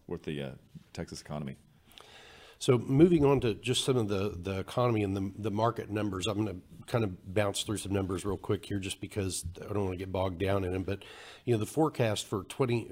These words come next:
Speaker 2: for forecast for twenty twenty in G D P growth is a negative two point seven. That's, was expected. But as we get into, uh, twenty twenty-two and,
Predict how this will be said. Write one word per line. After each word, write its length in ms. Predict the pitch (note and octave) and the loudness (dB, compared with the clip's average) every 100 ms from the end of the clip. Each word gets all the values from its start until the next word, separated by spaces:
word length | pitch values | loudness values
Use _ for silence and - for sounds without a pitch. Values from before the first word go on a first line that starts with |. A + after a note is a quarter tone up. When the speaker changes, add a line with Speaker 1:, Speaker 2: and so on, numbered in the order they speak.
| A2 G2+ | -10 -12
Speaker 2:
for 200 | - A2 | -6 -6
forecast 460 | - D3+ C3+ A#2+ - | -2 -2 0 -2 -4
for 100 | G#2+ | -10
twenty 300 | - B2+ G#2+ | -4 -2 -2
twenty 360 | - A#2+ A2+ | 0 0 2
in 80 | G2 | 0
G 160 | F2 A2 | 0 -2
D 120 | G2 | -2
P 160 | - F#2 | -4 -4
growth 360 | G2 G2+ G2 | 0 0 0
is 200 | G2 - - | -2 -6 -6
a 140 | G2 | -4
negative 400 | G2 G2+ G2+ F#2+ | -2 -2 -4 -8
two 180 | - A2 | -6 -8
point 320 | - G#2 - | -6 -10 -8
seven. 400 | - G#2 G#2 G2+ - - - - | -6 -6 -6 -8 -10 -20 -20 -8
That's, 260 | G#2+ - - _ G#2+ F#2+ | -6 -6 -12 _ -12 -10
was 240 | G#2 G2+ - | -4 -4 -2
expected. 640 | - - A#2+ - G2 F#2 - - - - | -6 -2 -2 0 -4 -4 -14 -20 -20 -6
But 300 | A2 A2 G#2 | -2 0 -2
as 200 | - A2+ | 0 0
we 100 | A2+ | 2
get 140 | A2 A2+ | 0 2
into, 500 | A2 G2 - A2 G#2 | 0 0 0 0 0
uh, 160 | G2+ F#2+ | -4 -6
twenty 280 | - C3 A2+ | 0 2 2
twenty-two 560 | - A2 G2+ - A#2 G#2 | 0 -2 -2 0 2 2
and, 220 | F#2 - | 0 -8